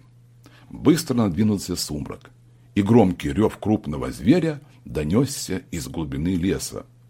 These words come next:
а в ближайшие заросли – пос-, послышался легкий треск сучьев под тяжестью лап вышедшего на охоту тигра.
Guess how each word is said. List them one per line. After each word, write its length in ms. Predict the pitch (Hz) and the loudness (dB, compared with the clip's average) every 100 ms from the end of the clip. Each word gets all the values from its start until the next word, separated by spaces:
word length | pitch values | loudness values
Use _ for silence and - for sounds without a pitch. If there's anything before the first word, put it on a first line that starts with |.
| - _ - | -20 _ -6
а 120 | 92 | 0
в 60 | 95 | 2
ближайшие 640 | 110 107 110 87 - 62 65 | 2 4 4 2 -4 -8 -2
заросли – 640 | 123 165 170 - 139 143 - - - - - _ - - | 0 0 -2 -4 -8 -8 -18 -20 -20 -20 -20 _ -14 -8
пос-, 280 | - - - - | -6 -6 -12 -8
послышался 760 | 82 - 104 131 113 98 - | -6 -4 0 0 0 -4 -4
легкий 500 | 76 80 101 - - | -4 -2 -4 -4 -12
треск 480 | - - 127 - - | -10 -4 -4 -4 -8
сучьев 580 | - 113 131 - 65 - - - - | -6 -2 -2 -2 -10 -10 -20 -18 -2
под 240 | 98 - | -2 0
тяжестью 580 | 123 107 82 - - 71 | 0 2 0 -8 -10 0
лап 320 | 101 160 - - - | 2 2 -2 -20 -18
вышедшего 800 | - 120 147 131 - 101 101 80 - | 0 0 0 -4 -6 -2 -2 -4 -8
на 180 | 76 67 | -8 -6
охоту 580 | - 101 104 95 85 - - - | -4 -2 -2 -2 -6 -10 -20 0
тигра. 460 | 113 95 - - | 2 2 -4 -10